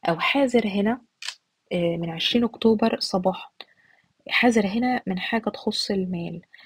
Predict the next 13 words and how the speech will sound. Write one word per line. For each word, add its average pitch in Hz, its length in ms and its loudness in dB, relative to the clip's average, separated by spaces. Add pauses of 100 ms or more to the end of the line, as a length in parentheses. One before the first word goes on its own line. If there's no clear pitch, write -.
(120)
حذر 233 340 6
من 190 120 4
الشراكات - 600 0
هنا 214 100 4
مع 180 160 2
الأصدقاء - 520 -2
شوية 254 460 2 (360)
أو 226 100 10
مع 202 180 2
القرايب 165 500 0 (220)
في - 100 0
اليوم 180 340 2
ده 156 140 -8